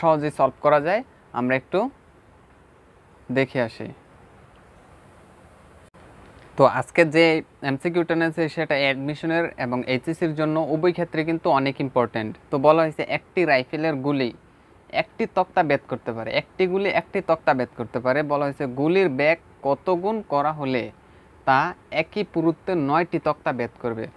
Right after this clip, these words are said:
তাহলে এখন এক-, আমাদের বের করতে হবে কি গুলির বেগ। তো কিভাবে আমরা খুব সহজে গুলির বেগ, উম, খুব সহজে বের ক-,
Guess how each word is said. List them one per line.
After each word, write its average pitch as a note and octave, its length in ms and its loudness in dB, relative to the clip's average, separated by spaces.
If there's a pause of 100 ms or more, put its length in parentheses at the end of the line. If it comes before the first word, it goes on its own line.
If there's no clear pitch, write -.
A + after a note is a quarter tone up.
(300)
তাহলে C#3+ 220 2
এখন D3+ 320 0
এক-, C#3 220 -8
আমাদের C#3+ 420 -2
বের B2 180 2
করতে D3 260 -4
হবে D3+ 220 -4
কি G3+ 260 -2 (480)
গুলির C#3+ 500 2 (440)
বেগ। B2 260 2 (160)
তো C#3 220 -2
কিভাবে C#3+ 340 0
আমরা D3 300 -2
খুব C#3+ 200 -4 (100)
সহজে D#3 360 2
গুলির D3 400 4
বেগ, C#3+ 300 6 (520)
উম, D3+ 280 -2 (320)
খুব E3 220 -2
সহজে F#3+ 360 0
বের C#3 180 0
ক-, C3+ 140 -8